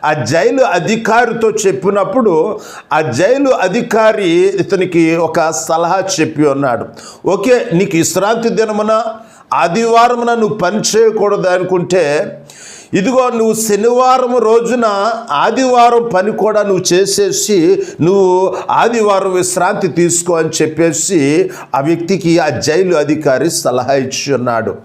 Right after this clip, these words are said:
ఇతడు చేయవలసిన పని ఏంటిదంటే, ఇతడు ఏ జైల్లో అయితే ఉన్నాడో ఆ జైలులో ఉన్న వారందరికీ అక్కడ కావాల్సినటువంటి వాటర్ సదుపాయం, నీళ్ల సదుపాయం ఆ ప్రాంతంలో లేకుండటం బట్టి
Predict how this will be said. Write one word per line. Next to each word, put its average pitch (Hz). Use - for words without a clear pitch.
ఇతడు 233
చేయవలసిన 247
పని 226
ఏంటిదంటే, 196
ఇతడు 185
ఏ 214
జైల్లో 254
అయితే 233
ఉన్నాడో 220
ఆ 170
జైలులో 277
ఉన్న 233
వారందరికీ 233
అక్కడ 233
కావాల్సినటువంటి 214
వాటర్ 196
సదుపాయం, 190
నీళ్ల 202
సదుపాయం 180
ఆ 151
ప్రాంతంలో 160
లేకుండటం 147
బట్టి 170